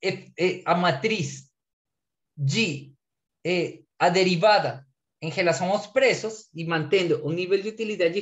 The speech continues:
fixo, a gente tem que se manter neste nível de utilidade. A gente se está mantendo neste nível de utilidade.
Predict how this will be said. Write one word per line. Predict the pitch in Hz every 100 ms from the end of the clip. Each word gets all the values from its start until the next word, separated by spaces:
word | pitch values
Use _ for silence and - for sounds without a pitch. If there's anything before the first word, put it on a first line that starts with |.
| -
fixo, | 262 - - - _ _
a | 170
gente | 180 175 214
tem | 220 214
que | 220
se | 226
manter | 226 208 190 185 131 143
neste | 180 175 233
nível | 226 226 233
de | 233
utilidade. | 226 247 254 254 185 156 214 - _ _ _ _ _ _ _ _ _ _ _ _ _ _ _ _ _ 147
A |
gente | 151 143 180
se | 196
está | 185 170
mantendo | 165 175 170 175 147
neste | 147 151 - 170
nível | 175 175 175
de | 175
utilidade. | - 196 220 220 185 156 175